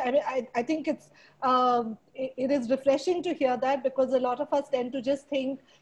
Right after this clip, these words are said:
that the forest department is out there, they're doing the patrolling, but it's good to know that, you know, they were also involved in the relief efforts for the people who live around protected areas. And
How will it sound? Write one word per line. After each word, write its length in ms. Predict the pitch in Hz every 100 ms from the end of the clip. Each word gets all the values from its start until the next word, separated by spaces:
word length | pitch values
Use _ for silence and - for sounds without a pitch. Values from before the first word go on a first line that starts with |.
| -
that 140 | 247
the 80 | 247
forest 300 | 254 262 262
department 520 | 262 247 247 254 247
is 100 | 226 214
out 300 | 254 302 302
there, 240 | 294 269 269
they're 120 | 240
doing 220 | 240 269
the 100 | 294
patrolling, 680 | 294 - 262 247 247 254 240 - _ 220
but 220 | 208 254 254
it's 240 | 247 -
good 260 | 196 294 302
to 80 | 294
know 280 | 262 262
that, 340 | 262 254 247 -
you 140 | 226 240
know, 120 | 240
they 120 | 240
were 140 | 240 240
also 360 | 240 262 320
involved 520 | 302 254 233 233 247 -
in 180 | 240 247
the 200 | 240 226
relief 320 | 247 285 359
efforts 520 | 254 233 226 190 - -
for 180 | 233 233
the 120 | 262
people 340 | 330 359 311
who 120 | 240
live 200 | 220 214
around 300 | 202 196 190
protected 420 | 202 202 202 220 208
areas. 340 | 208 190 190 - _ - - _ _ 240
And 180 | 254